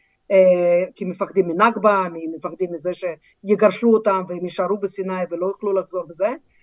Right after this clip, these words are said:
אז, אה, הם מבחינתם, הם, הם מתים שזה היה איכשהו נעלם, לחזור לשישי לאוקטובר, ושזה כל הדבר הזה לא היה קורה, אוקיי? אז לא המצרים. לגבי האיראנים, עוד פעם, אין לי איזה ידיעות מודיעיניות, אני יכולה רק לנתח ממה שאני שומעת.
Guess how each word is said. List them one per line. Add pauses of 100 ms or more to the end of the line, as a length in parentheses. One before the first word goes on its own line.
(240)
אז,
אה,
הם
מבחינתם, (160)
הם,
הם
מתים
שזה
היה
איכשהו
נעלם, (420)
לחזור
לשישי
לאוקטובר, (380)
ושזה
כל
הדבר
הזה
לא
היה
קורה, (240)
אוקיי?
אז
לא
המצרים. (380)
לגבי
האיראנים,
עוד
פעם,
אין
לי
איזה
ידיעות
מודיעיניות,
אני
יכולה
רק
לנתח (420)
ממה
שאני
שומעת.